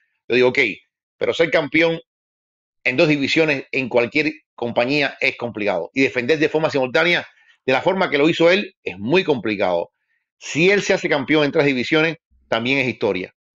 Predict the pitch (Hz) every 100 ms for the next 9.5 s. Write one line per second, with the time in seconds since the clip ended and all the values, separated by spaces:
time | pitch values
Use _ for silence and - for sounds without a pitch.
0 | _ 117 110 135 151 131 - 160 165 156
1 | - - _ - 117 104 123 - _ 107
2 | 120 175 165 139 139 160 147 - - 156
3 | 180 180 156 147 - _ - 117 104 151
4 | 170 151 147 156 135 117 151 156 160 -
5 | _ _ - 135 135 143 156 147 165 165
6 | 160 139 143 139 147 160 156 - _ _
7 | _ _ _ _ _ _ - 156 156 170
8 | 135 113 113 147 139 120 175 175 117 113
9 | 175 185 185 127